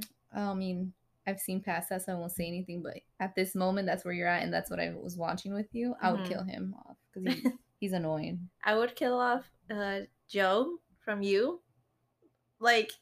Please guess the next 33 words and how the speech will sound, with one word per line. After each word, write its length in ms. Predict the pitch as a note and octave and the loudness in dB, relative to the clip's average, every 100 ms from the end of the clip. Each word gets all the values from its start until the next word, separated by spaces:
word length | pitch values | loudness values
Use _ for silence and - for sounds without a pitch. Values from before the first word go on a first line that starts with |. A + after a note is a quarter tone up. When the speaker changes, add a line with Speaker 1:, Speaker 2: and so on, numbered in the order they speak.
| _ - | _ 2
Speaker 2:
how 260 | D4+ D#4 | 8 8
has 300 | F#4 A#4 G#4+ G4+ | 8 2 2 2
he 80 | |
not 260 | D#4 D#4+ G4 | 4 2 4
gotten 380 | D#4+ D#4+ B3+ B3+ | 4 4 2 2
caught? 400 | A3+ G#3+ F#3 - - - - - - - | 4 4 4 0 -8 -16 -18 -20 -10 -4
Speaker 1:
<laughs> 160 | - B3+ - A#4 A#4 A#3+ - - | 2 4 4 4 6 4 4 0
Speaker 2:
That, 380 | A#3+ - F#4 - | 4 4 4 4
he 240 | D#4+ C#4 | 4 6
angers 460 | A3+ B3+ D4 D4 D4+ | 6 6 4 4 4
me 220 | B3+ A3 | 2 0
because 520 | A3 A#3+ D#4+ B3 A#3 - | -2 -4 2 2 2 -2
it's 180 | B3 - | -4 0
not 200 | C4 D4 | 0 2
like 320 | E4 D4+ B3+ - _ - | 2 2 -2 -8 _ -18
he 260 | - A#3+ | -6 -6
kills 320 | A#3+ B3 A#3+ A#3 | 0 0 2 2
them, 220 | B3 C4 | 0 2
like, 460 | B3+ A3 G3+ - - | 0 0 -2 -4 -10
in, 220 | - A3+ A3 | -6 -2 0
um, 420 | G#3 G3+ G3 G#3 _ _ _ _ | 0 0 -2 -4 _ _ _ _
he's 140 | - B3+ | 0 2
not 160 | D4 | 4
like 220 | E4 C#4+ A#3 | 4 2 2
Dexter. 640 | A3 B3 - G#3+ - G#3+ | 0 0 -6 -4 -6 -4
Have 80 | G#3+ | -4
you 40 | A3 | -4
seen 180 | A3 | -4
Dexter? 460 | G3+ G3 - A#3 B3+ B3 | -2 -4 -6 -8 -8 -6
Speaker 1:
No. 540 | F#3+ F3+ E3 E3 E3+ E3+ - | -2 -2 -4 -8 -10 -12 -2
Speaker 2:
Like, 280 | A3 G#3+ - _ _ _ | 0 0 -4 _ _ _
that 280 | G#3 A3 A3 | -2 0 2
guy 380 | B3 C4 C4 | 2 4 2